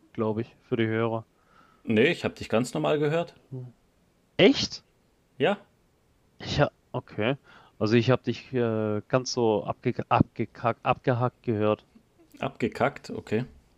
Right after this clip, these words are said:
Speaker 1: Abgekackt, ja. Sorry. <laughs> Ah,
Speaker 2: Na
Speaker 1: ich weiß
Speaker 2: gut.
Speaker 1: auch nicht.
Speaker 2: Okay, auf jeden Fall, wir werden, äh, da mal hingehen und, äh, ein paar Untersuchungen
Speaker 1: Mhm.
Speaker 2: machen. Alles mal ein bisschen aufnehmen.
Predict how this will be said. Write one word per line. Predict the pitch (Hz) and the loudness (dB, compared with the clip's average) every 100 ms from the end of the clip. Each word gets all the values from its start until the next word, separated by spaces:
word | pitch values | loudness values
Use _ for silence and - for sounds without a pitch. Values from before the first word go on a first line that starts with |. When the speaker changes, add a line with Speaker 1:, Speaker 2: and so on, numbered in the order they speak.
| _ _ _ | _ _ _
Speaker 1:
Abgekackt, | 131 127 - 123 - 113 - - | 2 2 2 -4 -2 -4 -4 -14
ja. | 110 110 - _ | -12 -12 -14 _
Sorry. | - 113 104 - - - | 0 2 2 -2 -20 0
<laughs> | 190 - 160 _ _ _ - - - - - - - _ _ | 2 4 0 _ _ _ -10 -8 -8 -10 -16 -20 -20 _ _
Ah, | 202 247 254 233 | 6 10 10 10
Speaker 2:
Na | 175 | 8
Speaker 1:
ich | 139 | 8
weiß | 123 - | 4 4
Speaker 2:
gut. | |
Speaker 1:
auch | 87 95 | -10 -18
nicht. | 87 - - - _ _ - - | -16 -16 -16 -18 _ _ -20 -4
Speaker 2:
Okay, | 139 - 101 | -2 0 0
auf | 110 127 | 0 2
jeden | 139 | 2
Fall, | 123 123 107 | 4 2 4
wir | 120 110 | 2 4
werden, | 110 107 95 - - - - - - | 4 4 -2 -12 -20 -20 -20 -20 -8
äh, | - | 2
da | 107 101 90 85 80 - _ _ - | 4 4 4 2 -2 -10 _ _ -8
mal | 92 87 | -2 0
hingehen | 110 160 170 175 - | 2 4 2 0 0
und, | 143 123 113 107 | 2 2 2 -2
äh, | 98 | -4
ein | 92 82 78 | -6 -8 -8
paar | 95 | -6
Untersuchungen | 98 - - 143 147 | -6 -6 -2 0 2
Speaker 1:
Mhm. | 117 | 2
Speaker 2:
machen. | 107 110 107 - - _ - - | 0 -4 -8 -14 -20 _ -20 -10
Alles | 82 82 - | -6 -6 -8
mal | |
ein | 80 | -10
bisschen | 82 - - | -10 -10 -6
aufnehmen. | 110 - 107 107 104 | -6 -4 0 2 2